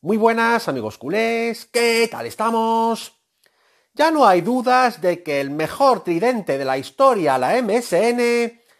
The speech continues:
está de vuelta. El P S G ya ha dado el ok para la venta de Neymar al Barcelona,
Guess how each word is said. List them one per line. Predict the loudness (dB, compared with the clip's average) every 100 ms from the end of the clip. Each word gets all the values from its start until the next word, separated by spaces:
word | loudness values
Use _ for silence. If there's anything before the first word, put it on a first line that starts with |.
| _ _
está | 2 2 6 6 6
de | 4
vuelta. | 2 0 0 -4 -2 -2 -2 -6 -14 _ _ _ _ _ 0
El | 0 2
P | -2
S | 0 2
G | 2 4 4 4 0 _ _ _
ya | -4 2 4 4
ha |
dado | 4 4 4 2
el | 2
ok | 2 4 4 4 2
para | 2 4
la | 2
venta | 2 0 0 0
de | 0 0
Neymar | -2 0 2 4 4
al | 2
Barcelona, | 2 0 -4 -2 2 4 2 0 -2 -4 -8